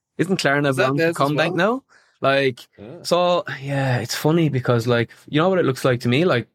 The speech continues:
Speaker 2: Yeah.
Speaker 1: they're gonna end up building their own. At some stage, they'll be working towards building their own. Right?
Speaker 2: It's
Speaker 1: It's just
Speaker 2: yeah,
Speaker 1: how it goes,
Speaker 2: hundred percent
Speaker 1: so.
Speaker 2: right. Like, it's how fast can you be in the space, and then at what point, yeah, just run
Speaker 1: Yeah.
Speaker 2: with it yourself.
Speaker 1: Yeah.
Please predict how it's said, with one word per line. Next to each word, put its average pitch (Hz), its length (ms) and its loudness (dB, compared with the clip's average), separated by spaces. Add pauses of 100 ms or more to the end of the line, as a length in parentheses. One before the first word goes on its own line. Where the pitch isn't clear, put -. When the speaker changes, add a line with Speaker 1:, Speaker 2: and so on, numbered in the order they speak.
Speaker 2:
Yeah. 98 280 2 (500)
Speaker 1:
they're 131 120 2
gonna 151 180 2
end 139 160 2
up 117 140 -2
building 117 260 2
their 107 160 0
own. 117 200 0 (580)
At 127 140 0
some 165 280 0
stage, 127 440 0
they'll 123 140 2
be 120 100 0
working 120 320 0
towards 113 320 0
building 117 300 0
their 113 120 2
own. 104 200 0 (240)
Right? 62 160 2
Speaker 2:
It's 104 160 -2
Speaker 1:
It's - 40 -4
just 120 140 0
Speaker 2:
yeah, 107 120 2
Speaker 1:
how - 40 0
it - 60 -6
goes, - 80 -4
Speaker 2:
hundred - 80 0
percent 85 220 0
Speaker 1:
so. 87 60 0
Speaker 2:
right. 87 240 0 (120)
Like, - 240 0
it's - 240 -4 (160)
how 98 160 0
fast 92 320 0
can 104 100 0
you 92 80 0
be 95 340 2
in 113 140 2
the 104 60 -2
space, 101 240 0
and 98 80 2
then 92 80 2
at 85 100 2
what 92 160 0
point, 85 220 0
yeah, 90 240 2
just - 240 -6
run 95 120 2
Speaker 1:
Yeah. 110 100 2
Speaker 2:
with 113 80 2
it 110 80 -2
yourself. 110 340 0 (100)
Speaker 1:
Yeah. 117 300 -2